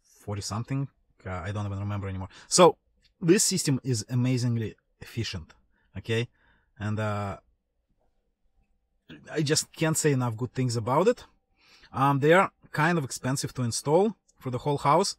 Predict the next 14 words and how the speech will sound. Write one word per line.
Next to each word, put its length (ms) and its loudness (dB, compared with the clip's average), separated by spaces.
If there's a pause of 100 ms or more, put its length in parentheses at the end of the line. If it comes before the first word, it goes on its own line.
(600)
But 120 0
then 240 6
if 180 -8
you 60 -6
get 180 4
it 100 4
with 120 -2
solar, 360 4
like, 240 -4
you, 300 -2
after 260 -2
three, 180 -4
four 220 -4
years, 400 -4